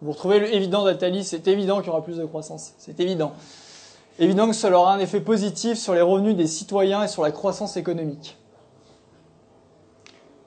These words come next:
Ça, il le tire pas forcément de son chapeau comme les deux millions d'emplois. Ce qui est intéressant, c'est qu'il le tire d'un rapport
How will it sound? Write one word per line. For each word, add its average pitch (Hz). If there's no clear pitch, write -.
Ça, -
il 247
le 180
tire 165
pas 226
forcément 208
de 190
son 196
chapeau 180
comme 170
les 147
deux 151
millions 170
d'emplois. 160
Ce 220
qui -
est 156
intéressant, 156
c'est 196
qu'il 160
le 156
tire 185
d'un 151
rapport 180